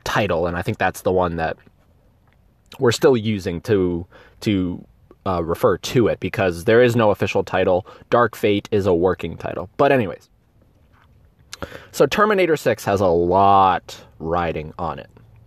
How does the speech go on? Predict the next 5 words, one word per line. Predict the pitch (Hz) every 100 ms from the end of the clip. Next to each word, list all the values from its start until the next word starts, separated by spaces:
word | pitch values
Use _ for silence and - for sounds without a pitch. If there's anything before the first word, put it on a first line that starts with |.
| - - - -
Why? | - 131 95 - _ _ - -
Well, | 117 131 143 143 - _ _ _ _ _ _ _ _ _
we | 120 120
know | 123 147 165
that | 170 135 123 123